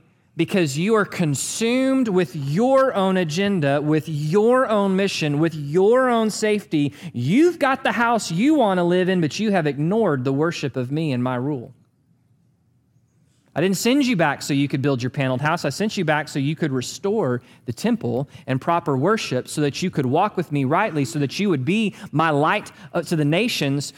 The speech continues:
so that the world would know who I am. But you've been more concerned about your paneled house. And because of that, I have, I have stepped in to weather, to human history, and I have allowed you to face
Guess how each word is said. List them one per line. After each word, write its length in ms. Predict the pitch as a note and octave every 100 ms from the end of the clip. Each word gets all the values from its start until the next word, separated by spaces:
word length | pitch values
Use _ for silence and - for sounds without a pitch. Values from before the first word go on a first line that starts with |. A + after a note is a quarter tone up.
| -
so 120 | -
that 180 | D#3+ E3+
the 60 | D3+
world 380 | D3 A#3+ A#3 C#3
would 160 | D#3+
know 180 | D#3+ F3
who 200 | E3 E3
I 140 | D#3+
am. 400 | D#3+ C#3 G#2 G#2 - _ _ _ _ _ _ _ _ _ _ _
But 180 | B2+ -
you've 120 | E3+
been 100 | D#3
more 160 | D3+ D3+
concerned 420 | C#3 - E3+ C3
about 280 | A#2 B2 -
your 80 |
paneled 340 | A#2 C#3+ B2+ A#2+
house. 540 | D3 A#2+ A2 - - _ _ _ _ _ _ _ _ _ _ _
And 100 | C#3
because 380 | D3 - F#3+ A3+
of 80 | G#3+
that, 220 | D#3 D#3
I 160 | D#3 F#3+
have, 340 | F3 E3 C#3+ D3
I 300 | D#3 G3 A#3
have 340 | G#3 G#3+ G3+ -
stepped 420 | - A3+ G3+ -
in 400 | - A3 D#3+ C#3 C3 - -
to 180 | - C#3
weather, 460 | B2 F3+ A3 B3+ C#3+
to 140 | D3
human 380 | C3 F3+ E3+ C#3+
history, 580 | F3+ A#3 - A#3 A#3+ A3 - C3+
and 120 | C#3+
I 140 | F#3+
have 160 | G#3 F#3+
allowed 560 | D#3+ D#3 F3 A3 A#3
you 300 | F3+ F3 A3+
to 280 | G#3+ - G3
face 640 | E3 - G#3+ A3+ G#3+ -